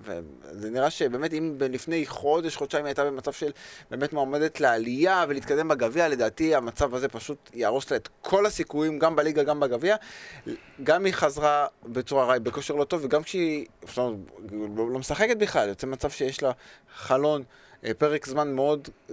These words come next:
ארוך בלי לשחק, ואז בנקודת זמן מאוד קצרה,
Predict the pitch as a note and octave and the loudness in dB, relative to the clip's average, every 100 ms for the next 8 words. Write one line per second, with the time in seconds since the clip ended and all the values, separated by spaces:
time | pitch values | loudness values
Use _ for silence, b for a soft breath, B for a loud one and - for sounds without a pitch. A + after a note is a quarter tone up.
0 | E2 A#2+ C#3 C#3+ - C3+ D3+ D#3+ - C3+ | 0 2 4 2 -6 -4 -4 -2 -2 0
1 | C#3 D3+ - - _ _ - _ _ C3 | 0 0 -2 -20 _ _ -20 _ _ -2
2 | A#2+ C#3+ C#3 A2+ G#2+ A#2+ B2+ B2+ C#3+ D3+ | 4 4 2 -4 -4 -2 -2 0 2 2
3 | C#3+ D3 C#3 C#3 - - - C#3 C#3 | 0 -2 -2 -4 -4 -16 -2 2 2